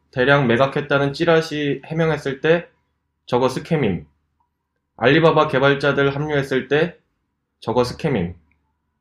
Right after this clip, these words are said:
비트파이넥스 상장했을 때 저거 스캠임."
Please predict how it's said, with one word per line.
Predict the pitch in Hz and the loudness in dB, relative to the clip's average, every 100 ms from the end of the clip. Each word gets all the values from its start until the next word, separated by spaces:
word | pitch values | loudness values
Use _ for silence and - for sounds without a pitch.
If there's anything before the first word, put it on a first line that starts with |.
| _ _ _ | _ _ _
비트파이넥스 | 135 143 147 165 160 156 151 - 151 147 | -8 -4 2 4 4 0 -4 -8 -2 -2
상장했을 | 143 156 151 139 139 123 - | -2 -2 -2 -2 -2 -4 0
때 | 151 165 _ _ _ _ _ _ _ _ _ _ | 0 -2 _ _ _ _ _ _ _ _ _ _
저거 | - 117 127 | -6 -2 -2
스캠임." | - 165 131 87 | -2 -4 -2 -4